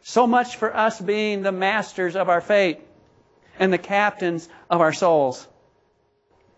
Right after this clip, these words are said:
Now, I know what you're thinking. You're thinking, "But that's not fair. Why should I be condemned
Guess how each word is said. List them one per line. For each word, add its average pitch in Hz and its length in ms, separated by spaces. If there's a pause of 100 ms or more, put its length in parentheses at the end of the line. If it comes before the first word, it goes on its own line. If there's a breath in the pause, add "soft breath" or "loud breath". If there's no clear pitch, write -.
(180)
Now, 202 120
I 247 80
know 269 120
what 254 220
you're 214 80
thinking. 190 500
You're 254 160
thinking, 151 560 (1000)
"But 180 200
that's 208 300
not 185 540
fair. 151 380 (1700 soft breath)
Why 233 300
should 233 300
I 247 340
be 214 200
condemned 165 680